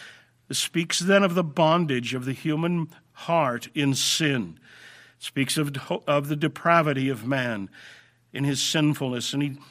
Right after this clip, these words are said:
contrasts it here in verses nineteen and following with the wisdom of the world and the foolishness of God. The fo-, the world in its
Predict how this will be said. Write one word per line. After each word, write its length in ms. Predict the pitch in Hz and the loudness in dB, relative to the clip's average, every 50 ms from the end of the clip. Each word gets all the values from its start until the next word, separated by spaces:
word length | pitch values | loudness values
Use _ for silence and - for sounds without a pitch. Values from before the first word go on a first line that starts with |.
| - - _ | -20 -16 _
contrasts 600 | - 185 180 - - 175 180 196 180 - - - | -4 -2 -2 0 2 4 4 4 4 2 0 -2
it 100 | 175 151 | -2 -2
here 180 | 147 180 180 180 | 0 0 0 0
in 60 | 170 | 0
verses 380 | 165 175 156 - 185 170 139 147 | 0 -2 -2 -4 -4 -2 0 2
nineteen 500 | 151 156 160 165 160 - - 160 151 156 | 2 4 2 2 0 -2 -4 -2 0 0
and 140 | 151 143 | 0 -2
following 480 | - - 151 151 151 156 156 156 156 147 | 0 2 2 4 4 4 4 4 4 4
with 180 | 147 151 139 - - - - - - - - - | 2 0 -2 -4 -10 -18 -18 -20 -20 -20 -12 -2
the 140 | - 170 165 | 0 2 2
wisdom 540 | 151 156 175 196 180 160 147 170 208 190 180 | 4 6 6 6 6 4 4 6 6 6 6
of 140 | 175 160 | 6 4
the 100 | 156 165 | 2 2
world 420 | 160 156 170 175 180 180 180 180 175 | 2 4 4 6 6 6 4 4 2
and 80 | 180 | 0
the 80 | 180 165 | 0 -2
foolishness 800 | - - - - 180 180 190 180 165 - - 185 170 - - 175 | -2 -2 0 2 2 4 4 4 4 2 2 -2 -2 -2 -2 -2
of 180 | 170 151 147 | -2 -4 -2
God. 380 | 143 156 156 147 143 131 120 107 - - - - - - - - - - | 0 2 4 4 4 4 2 -2 -6 -16 -20 -20 -20 -20 -20 -20 -12 -8
The 80 | - | -8
fo-, 320 | 135 - - - 170 180 - | -8 -8 -6 -4 -4 -4 -2
the 140 | - 160 156 | -2 -2 -2
world 500 | 151 135 143 180 196 208 214 220 208 185 | 0 0 2 4 6 6 6 6 6 6
in 120 | 165 160 | 4 4
its 200 | 156 143 - - | 2 0 0 -4